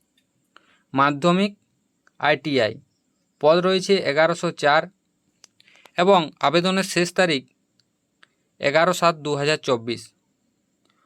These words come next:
ওয়েবসাইট দেওয়া রয়েছে। এরপর বল-, বলা রয়েছে কটন কর্পোরেশনে ট্রেনি অ্যাসিস্ট্যান্ট, যোগ্যতা গ্র্যাজুয়েট,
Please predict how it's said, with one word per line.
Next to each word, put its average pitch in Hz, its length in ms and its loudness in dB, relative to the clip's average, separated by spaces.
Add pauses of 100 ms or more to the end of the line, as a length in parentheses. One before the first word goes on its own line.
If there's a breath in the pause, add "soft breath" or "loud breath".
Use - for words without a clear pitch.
(200)
ওয়েবসাইট 165 460 0
দেওয়া 147 200 0
রয়েছে। 151 300 -4 (1300)
এরপর 180 400 0
বল-, 175 240 -2 (100)
বলা 170 240 2
রয়েছে 175 320 -2 (480)
কটন 175 380 2
কর্পোরেশনে 175 720 -2 (480)
ট্রেনি 160 340 0 (460)
অ্যাসিস্ট্যান্ট, 131 540 -2 (1400)
যোগ্যতা 160 540 -2 (1800)
গ্র্যাজুয়েট, 143 600 0